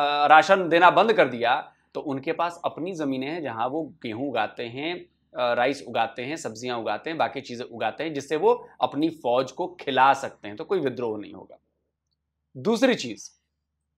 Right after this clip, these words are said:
इतने सारे बिजनेस करते हैं, बिजनेस इस-, इसलिए करते हैं, अब सबको पता है,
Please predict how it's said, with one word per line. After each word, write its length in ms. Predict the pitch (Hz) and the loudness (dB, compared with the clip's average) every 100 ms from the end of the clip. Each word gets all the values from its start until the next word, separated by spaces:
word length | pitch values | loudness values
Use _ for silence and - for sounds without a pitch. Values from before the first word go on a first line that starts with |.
| _ _ _ _ _ _ _ _ _ _ _ - | _ _ _ _ _ _ _ _ _ _ _ -6
इतने 280 | 170 214 240 | 0 2 2
सारे 220 | 226 233 | 4 4
बिजनेस 460 | 170 175 180 226 - | 4 0 2 0 2
करते 300 | 151 - 110 | 0 -2 -12
हैं, 140 | 82 _ _ _ _ _ _ _ _ | -16 _ _ _ _ _ _ _ _
बिजनेस 360 | 120 143 175 156 | -6 -4 -4 -6
इस-, 300 | 131 - - | -12 -14 -18
इसलिए 220 | - 165 | -6 -4
करते 300 | 160 117 - | -2 -6 -6
हैं, 140 | 135 180 | -10 -8
अब 60 | |
सबको 240 | - 147 240 | -8 -6 -4
पता 220 | - | -2
है, 100 | - | -2